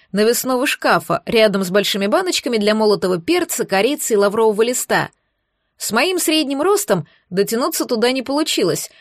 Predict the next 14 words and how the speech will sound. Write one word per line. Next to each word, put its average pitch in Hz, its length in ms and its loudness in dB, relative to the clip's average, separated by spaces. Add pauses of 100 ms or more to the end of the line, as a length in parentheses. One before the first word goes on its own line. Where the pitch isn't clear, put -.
(100)
пришлось 202 640 0
встать 220 360 -2
на 277 120 -2
стул. 160 440 -2 (680)
Флакончиков 285 640 0
по 247 160 2
десять 247 360 -4
миллиметров 277 640 0
было 262 280 0
множество. 180 720 -2 (680)
«Даш, 202 420 2
какие 247 280 0
цвета 359 340 2
брать? 185 320 0